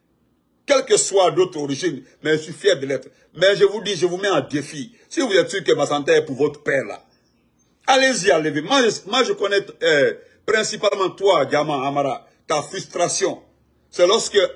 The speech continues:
le professeur Alpha Condé était président, il y a eu problème entre les Thomas et les Konyanké. Vous avez voulu qu'Alpha Condé vous supporte.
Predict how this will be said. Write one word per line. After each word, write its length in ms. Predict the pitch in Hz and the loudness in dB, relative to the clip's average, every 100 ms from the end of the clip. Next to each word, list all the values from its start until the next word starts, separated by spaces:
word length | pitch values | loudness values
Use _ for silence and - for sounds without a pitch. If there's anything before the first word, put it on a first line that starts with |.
| - | -4
le 200 | 165 160 | 2 2
professeur 300 | 185 185 190 | 2 0 -2
Alpha 140 | 151 151 | -2 -2
Condé 200 | 165 151 | 0 0
était 220 | 135 170 | 0 -4
président, 680 | - 143 120 135 180 294 - _ _ _ _ _ | -4 -8 -6 -4 -4 -4 -14 _ _ _ _ _
il 80 | 135 | -2
y 40 | 160 | 2
a 120 | 196 | 2
eu 120 | 226 | -2
problème 320 | 190 180 175 | 0 2 2
entre 180 | 180 151 | 0 0
les 220 | 147 139 | -2 -2
Thomas 500 | - 175 175 151 - - | 2 2 2 -2 -6 -4
et 80 | 151 | -2
les 180 | 131 | -2
Konyanké. 640 | - 143 139 135 180 196 - _ _ _ - | -2 -4 -2 -4 -4 -4 -6 _ _ _ -2
Vous 100 | 202 | 2
avez 140 | 233 | 4
voulu 260 | 233 262 285 | 4 0 -2
qu'Alpha 360 | 214 196 214 202 | 2 2 2 0
Condé 280 | 208 202 | 2 2
vous 120 | 196 202 | 0 0
supporte. 580 | - 151 190 - - | -8 -4 -4 -4 -10